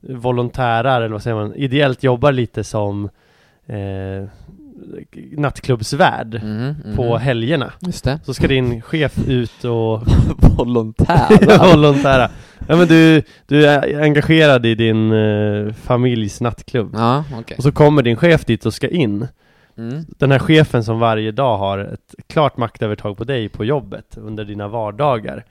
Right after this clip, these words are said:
Speaker 1: och kan säga åt dig, och du i princip ska lyda det då.
Speaker 2: Mm.
Speaker 1: Men när den här personen då ska in på nattklubben och du står där och ser att den här personen är ju väldigt full. Det här är ju min chef, men han är för full.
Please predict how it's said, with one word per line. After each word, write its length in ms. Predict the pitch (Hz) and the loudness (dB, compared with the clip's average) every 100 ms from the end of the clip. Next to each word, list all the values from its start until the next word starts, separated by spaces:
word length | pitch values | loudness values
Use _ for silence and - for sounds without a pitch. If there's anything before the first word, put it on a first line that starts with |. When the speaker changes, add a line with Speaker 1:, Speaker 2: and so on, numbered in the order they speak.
| _ | _
Speaker 1:
och 160 | _ _ | _ _
kan 120 | 113 | -16
säga 220 | - 110 117 | -10 -8 -6
åt 220 | 123 - | -6 -8
dig, 120 | 101 | -14
och 80 | 95 | -14
du 220 | 101 104 | -16 -16
i 200 | 113 107 - | -14 -12 -8
princip 600 | 117 107 101 120 107 - | -8 -10 -10 -10 -10 -14
ska 360 | - - 95 | -18 -16 -16
lyda 540 | 101 110 104 101 120 110 | -12 -10 -10 -10 -10 -10
det 220 | 104 - | -12 -18
då. 180 | - - | -14 -14
Speaker 2:
Mm. 280 | 107 101 104 113 _ _ _ _ _ _ | -14 -14 -16 -20 _ _ _ _ _ _
Speaker 1:
Men 400 | 127 113 110 113 | -6 -4 -4 -4
när 120 | 117 | -6
den 300 | 110 - 117 | -8 -10 -8
här 80 | 131 | -6
personen 320 | - 127 117 | -6 -6 -4
då 100 | 107 | -6
ska 160 | - 113 | -8 -10
in 100 | 101 | -8
på 80 | 113 | -8
nattklubben 600 | 110 - 156 127 98 98 | -8 -4 -4 -2 -6 -8
och 80 | |
du 120 | 98 95 | -10 -10
står 220 | - 101 | -10 -10
där 140 | 98 | -10
och 80 | 98 | -10
ser 100 | 107 | -12
att 60 | 101 | -12
den 100 | 101 | -10
här 120 | 131 | -8
personen 320 | - 160 127 | -6 -6 -4
är 40 | 107 | -4
ju 120 | 104 | -4
väldigt 420 | 120 101 98 98 | -4 -4 -8 -8
full. 340 | 160 131 - 120 | -6 -6 -8 -14
Det 100 | 113 | -10
här 80 | 131 | -6
är 40 | |
ju 60 | 147 | -6
min 140 | 107 | -8
chef, 400 | - 156 - - | -10 -14 -12 -16
men 140 | - 101 | -12 -12
han 120 | 107 | -12
är 40 | 143 | -12
för 120 | 139 | -12
full. 200 | 156 | -12